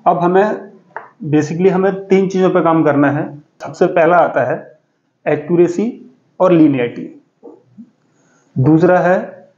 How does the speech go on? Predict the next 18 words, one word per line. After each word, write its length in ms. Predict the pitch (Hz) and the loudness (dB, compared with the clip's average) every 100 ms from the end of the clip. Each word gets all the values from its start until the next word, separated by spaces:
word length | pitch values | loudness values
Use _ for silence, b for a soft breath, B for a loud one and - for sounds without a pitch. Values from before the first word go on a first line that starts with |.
| _ 156 | _ -2
रिपीटेबिलिटी 920 | 143 151 156 170 165 160 190 - - | 0 2 2 2 2 2 -2 -4 -14
जिसके 360 | 214 139 147 170 | -6 -4 -2 -2
अंदर 200 | 156 160 | 0 0
हमें 200 | 156 165 | 0 -2
uncertainty 800 | 165 147 147 156 156 156 160 175 185 - _ _ _ _ | 0 -2 0 0 2 0 0 -2 -4 -12 _ _ _ _
calculate 400 | 151 151 160 156 | 0 4 2 2
करना 280 | 156 156 156 | 2 2 0
है, 260 | 170 180 | -2 -6
standard 320 | - 160 156 151 | -6 -2 0 2
deviation 380 | 151 151 165 | 2 0 0
calculate 420 | 151 143 147 156 143 | 0 0 2 0 0
करना 240 | 143 151 | 0 -2
है, 200 | 151 175 - _ _ _ _ _ _ | -2 -8 -12 _ _ _ _ _ _
सेकंड 400 | - 139 135 151 | -6 -2 0 2
हो 80 | 147 | 2
गया। 140 | 143 147 - - _ - - 156 147 - | 0 -4 -8 -20 _ -20 -20 -16 -14 -8
तीसरा 320 | 175 165 180 | -6 0 0
है 440 | 165 233 320 - | 2 0 -4 -12